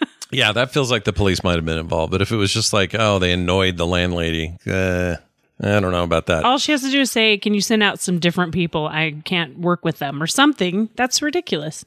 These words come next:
Speaker 1: I just also would like to say that person's voice made me, made me wanna hang out with that person, didn't it?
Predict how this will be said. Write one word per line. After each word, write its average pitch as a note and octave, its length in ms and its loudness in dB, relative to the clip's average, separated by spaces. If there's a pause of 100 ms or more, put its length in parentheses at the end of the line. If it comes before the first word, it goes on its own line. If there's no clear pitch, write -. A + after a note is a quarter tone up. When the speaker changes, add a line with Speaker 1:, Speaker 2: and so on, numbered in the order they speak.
Speaker 1:
I G3 120 2
just B3+ 240 0
also A#3+ 260 4
would E3 140 2
like D#3+ 200 4
to C#3 80 -2
say E3 300 2
that A2 220 2
person's C3+ 380 0
voice G2 380 2
made F#2 200 2
me, F2 400 -2
made F#2+ 180 0
me F#2 160 0
wanna F2+ 240 0
hang G2+ 240 -2
out E2+ 160 0
with D#2+ 120 -8
that C2 160 -8
person, - 500 -10
didn't B2 220 2
it? - 180 -4